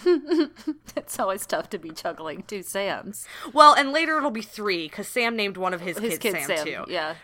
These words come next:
Speaker 2: Which is just like, thanks so much for
Speaker 1: Enough,
Speaker 2: that. <laughs>
Speaker 1: men. We get it. You know, the, there's this moment in Gilmore Girls in, like, the first season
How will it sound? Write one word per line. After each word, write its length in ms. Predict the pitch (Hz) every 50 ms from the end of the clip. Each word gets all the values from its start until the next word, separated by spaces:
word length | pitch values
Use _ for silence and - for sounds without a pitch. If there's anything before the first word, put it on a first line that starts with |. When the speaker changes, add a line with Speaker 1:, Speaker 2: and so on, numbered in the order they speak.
| -
Speaker 2:
Which 180 | 226 233 220 -
is 180 | 240 220 220
just 240 | - - 226 214 -
like, 280 | 202 196 170 160 - -
thanks 340 | 202 175 160 151 - - -
so 240 | - - - 151
much 260 | 156 139 131 139 - -
for 60 | 233
Speaker 1:
Enough, 440 | 226 226 214 190 - - 104 - -
Speaker 2:
that. 160 | - - -
<laughs> 20 | 180
Speaker 1:
men. 300 | 175 170 165 165 165 -
We 140 | - 202 208
get 220 | 175 - 175 156 -
it. 200 | 131 123 - - _ _ _ _ _ _ _ _ _ _ _ _ _ _ _ - - - _ - - - - - - - - - _ -
You 140 | 254 269 294
know, 180 | 320 330 320 - -
the, 240 | 240 302 302 302 302 - _ _ _ _ _ - 233
there's 200 | - 294 302 285
this 160 | 359 349 -
moment 420 | 247 185 190 202 214 220 208 -
in 340 | - 196 190 185 185 180 - - _ - -
Gilmore 360 | - 196 180 175 185 196 208 208
Girls 460 | - 220 220 220 220 220 220 226 214
in, 180 | - - 175 170
like, 180 | 170 165 165 -
the 100 | 175 170
first 300 | - 170 160 170 - -
season 520 | - 160 160 156 185 185 190 196 202 208